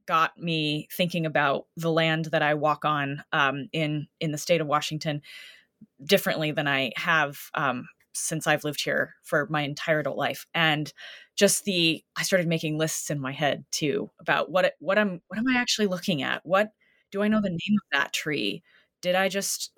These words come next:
step on a plant? What is that animal that just ran across my path? Um, and so I, in seeing how poetry shapes our thinking, um, and shaping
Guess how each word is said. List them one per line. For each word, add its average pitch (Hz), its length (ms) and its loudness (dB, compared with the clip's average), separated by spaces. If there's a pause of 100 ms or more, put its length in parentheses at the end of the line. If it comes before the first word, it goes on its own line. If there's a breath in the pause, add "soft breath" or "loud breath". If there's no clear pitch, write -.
(200)
step - 420 -2
on 190 180 2
a 175 100 2
plant? - 680 -2 (360 loud breath)
What 185 200 0
is 208 180 -2
that 190 260 0 (100)
animal 180 340 0
that 147 140 0
just - 240 -6
ran 160 200 0
across 156 360 -4
my 147 120 -4
path? 151 320 0 (560 loud breath)
Um, 165 440 0 (520)
and 202 200 2
so 196 560 0 (260)
I, 185 440 2
in 185 340 -4
seeing 220 500 -2
how 190 140 0
poetry 175 460 0
shapes - 720 0
our 147 480 0 (800)
thinking, 175 580 0 (120)
um, 156 480 0
and 170 120 0
shaping 170 480 0